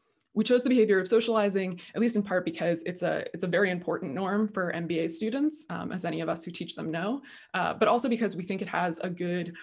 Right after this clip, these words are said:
argument for showing both homophily and popularity effects. And so it makes it, uh, a good first test.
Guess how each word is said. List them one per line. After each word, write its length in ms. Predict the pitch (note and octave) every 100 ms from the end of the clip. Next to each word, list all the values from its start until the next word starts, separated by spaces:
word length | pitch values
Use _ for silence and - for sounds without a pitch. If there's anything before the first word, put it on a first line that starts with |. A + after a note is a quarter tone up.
| -
argument 420 | - A3+ A3 G#3 G3+
for 80 |
showing 340 | F3+ F3+ E3+ E3+
both 240 | D#3+ E3+
homophily 580 | F#3+ D3+ F3 D#3 D#3 C#3+
and 160 | D#3 E3+
popularity 580 | - - C#3 - E3+
effects. 400 | G#3+ - C4 -
And 140 | - F3+
so 80 | -
it 100 | -
makes 220 | - -
it, 200 | E3 -
uh, 220 | - - -
a 60 |
good 240 | F3 E3 -
first 300 | - - -
test. 460 | - - - -